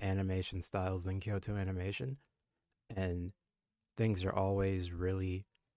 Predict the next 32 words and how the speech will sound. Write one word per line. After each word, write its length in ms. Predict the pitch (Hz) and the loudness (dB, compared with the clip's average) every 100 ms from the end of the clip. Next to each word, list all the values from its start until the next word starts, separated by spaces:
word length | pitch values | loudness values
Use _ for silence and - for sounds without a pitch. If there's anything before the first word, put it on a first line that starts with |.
| _ _ _ _ _ _ | _ _ _ _ _ _
vivid 760 | 98 95 98 98 98 98 104 110 _ _ _ _ - | -6 0 0 2 2 2 -2 -6 _ _ _ _ -4
and 460 | 95 90 87 92 - | -2 0 -2 -4 -6
bright 400 | 95 98 92 98 | -4 2 2 2
when 180 | 107 95 | 2 0
they 120 | 92 | 2
have 280 | 92 92 90 | 0 0 -2
to 80 | 107 | -2
be. 360 | 95 98 101 113 | -2 -2 -2 -4
They're 160 | - 98 | -4 -4
gritty 400 | 92 90 95 101 | -2 0 2 2
when 160 | 104 101 | 0 0
they 140 | 98 | 0
need 180 | 98 95 | 0 -2
to 60 | 101 | -4
be. 300 | 98 95 98 _ _ _ _ _ _ _ | -4 -6 -8 _ _ _ _ _ _ _
I 60 | 123 | -4
mean, 140 | 92 | 0
they 100 | 92 | 2
did 160 | 95 104 | 2 4
excellent 400 | 95 - 107 98 | 2 0 -2 0
work 360 | 95 92 87 - | 0 0 -2 -8
on 260 | 95 92 90 | -4 -2 0
the 120 | 90 | -2
episodes 380 | 87 90 95 87 | -2 -2 -2 -2
of 80 | |
Attack 280 | 90 104 95 | -4 -2 -2
on 140 | 95 90 | -2 -2
Titan 380 | 113 110 107 | 0 0 -2
that 140 | 107 104 | -2 -2
I 100 | 104 | -2
saw, 400 | - 107 107 107 - _ _ _ _ _ _ _ - | -2 -2 0 -2 -6 _ _ _ _ _ _ _ -4
and 360 | 92 90 90 | -2 -2 -4